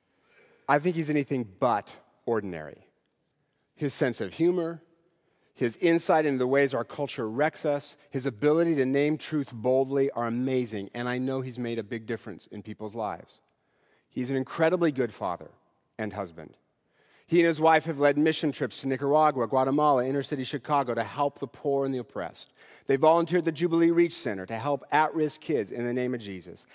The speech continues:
Many people would say their lives are better because of Dave and Julie Metz. And Dave can resist better than anyone I know our culture's pressure to fit into a narrow definition of success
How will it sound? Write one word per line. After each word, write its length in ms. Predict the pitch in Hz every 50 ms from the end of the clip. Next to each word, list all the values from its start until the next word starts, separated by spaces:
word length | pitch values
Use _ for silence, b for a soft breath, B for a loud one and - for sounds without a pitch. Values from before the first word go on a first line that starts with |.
| B B B B
Many 380 | 127 143 160 170 185 208 208
people 360 | 185 - 160 202 196 156 185 175
would 120 | 165 156
say 220 | 143 - 170 156 151
their 180 | 151 151 147
lives 380 | 147 143 143 147 147 156 147 160
are 100 | 160 151
better 300 | 131 139 131 127 123 120
because 360 | 113 123 117 - 127 123 117
of 200 | 120 110 107 104
Dave 340 | 120 113 113 113 110 110 110 - -
and 160 | 113 110 101
Julie 400 | 95 95 98 95 95 92 90 87 _
Metz. 480 | - 92 82 - - _ - - - - _ _ _ _ _ _ _ _ _ _ _ _ _ _ _ _ _ _ _ _ b b b b b b b
And 160 | 151 151 147
Dave 300 | 143 165 175 196 208 185
can 100 | 226 226
resist 400 | 208 202 190 147 180 185 - -
better 200 | 170 160 160 165
than 160 | 151 147 151
anyone 420 | - - 180 214 220 220 214 208 196
I 180 | 185 185 180
know 340 | 160 139 131 123 120 120 117 B B B B B
our 160 | - 143 139
culture's 480 | - - - 196 190 185 - 220 190 -
pressure 380 | - - 190 175 - - 151
to 80 | 139 131
fit 260 | - _ - 202 196
into 220 | 196 190 156 160
a 60 | 139 127
narrow 440 | 131 135 143 160 180 214 233 240 226
definition 600 | 180 202 190 180 - 190 180 170 165 - 180 160
of 60 | 139
success 580 | - 160 139 - - - 131 117 113 - -